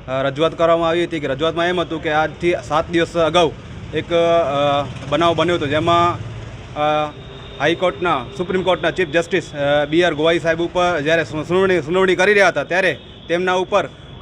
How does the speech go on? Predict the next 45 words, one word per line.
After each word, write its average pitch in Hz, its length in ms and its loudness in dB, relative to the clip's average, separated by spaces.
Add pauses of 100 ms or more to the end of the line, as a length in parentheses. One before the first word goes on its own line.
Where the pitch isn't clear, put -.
(120)
જૂતો 170 260 -2
ફેંકી 180 300 0
અને 180 500 2 (240)
હુમલો 170 240 0
કરવાની 170 280 2
કોશિશ 165 360 -4
કરી 175 260 2
હતી. 185 260 -4 (380)
તેને 165 180 2
અમે 175 440 2
સખત 170 240 -2
શબ્દોમાં 180 340 -2
વખો-, 175 240 0
વખોડીએ 180 420 2
છીએ. 180 120 0
આ 160 200 0
જે 180 140 -2
છે 185 240 -2 (360)
અપમાન 180 380 -2
છે 170 260 2 (280)
એ 165 160 2
એમનું 185 200 2
નથી, 180 240 0
આખા, 190 420 2 (240)
અ, 156 100 -4
સંવિધાનનું 180 580 0
છે, 185 100 0
આ 160 100 2
દ-, 147 80 -4
આખા 156 320 0
દેશનું, 202 580 0
અ, 180 280 0
અપમાન 190 300 -2
છે. 190 160 0
તો 190 80 -2
આવા 165 200 2
લોકો 175 460 0 (440)
કયા 190 220 6
છે 190 300 0 (340)
જેને 180 520 0
કાયદાનો 175 360 0
ડર 175 160 0
નથી 185 260 -2
અને 185 200 0
જે, 190 300 2